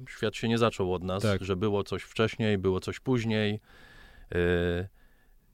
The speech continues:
Speaker 1: dla mnie to nie jest nic zaskakującego, że, e, że akurat w tej chwili myślimy, że świat się od nas zaczął.
Speaker 2: Mhm.
Speaker 1: Zaskakujące jest to, jak trudno nam dojrzeć,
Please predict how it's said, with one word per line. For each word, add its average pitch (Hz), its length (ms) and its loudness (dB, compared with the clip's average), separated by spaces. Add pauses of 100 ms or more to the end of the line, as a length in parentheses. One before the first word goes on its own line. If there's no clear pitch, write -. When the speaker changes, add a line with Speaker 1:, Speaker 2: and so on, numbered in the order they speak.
(1600)
Speaker 1:
dla 98 360 2
mnie 110 120 4
to 123 100 2
nie 139 120 4
jest 117 180 2
nic 92 160 -2
zaskakującego, 95 840 -2
że, 90 500 0 (580)
e, 95 60 -6
że 90 240 0 (160)
akurat 92 380 -2
w - 80 -18
tej 101 160 0
chwili 98 280 -6
myślimy, 101 640 0 (600)
że 92 580 2
świat 95 300 2
się 104 140 2
od 92 100 0
nas 98 200 -2
zaczął. 90 380 0
Speaker 2:
Mhm. 113 360 0 (200)
Speaker 1:
Zaskakujące 110 760 0
jest 104 140 0
to, 113 300 0 (120)
jak 104 440 -2
trudno 117 320 4
nam 131 160 4
dojrzeć, 87 500 2